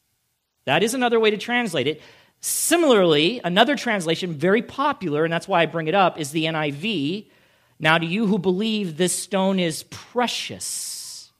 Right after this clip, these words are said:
This stone is precious. And the New King James Bible, which was also very popular, it says, "And therefore to you who believe, he is precious." Okay?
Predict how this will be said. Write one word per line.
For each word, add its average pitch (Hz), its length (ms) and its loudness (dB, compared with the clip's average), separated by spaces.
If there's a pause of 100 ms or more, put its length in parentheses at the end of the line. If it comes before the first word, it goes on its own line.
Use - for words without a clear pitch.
(300)
This 156 140 -4
stone 175 240 -2
is 160 80 -10
precious. 180 720 -6 (600)
And 220 720 2
the 156 60 -4
New 185 180 -2
King 214 280 -4
James 269 480 -6
Bible, 98 580 -6 (300)
which - 260 -14
was 127 120 -16
also 156 260 -2
very 170 220 -2
popular, 156 640 -6 (420)
it 151 80 -6
says, 185 300 2
"And 170 200 -4
therefore 214 460 4
to 196 140 -6
you 233 320 -2
who 247 100 -2
believe, 214 500 -2
he 202 160 -4
is 185 120 -4
precious." - 960 -6
Okay? 214 280 -2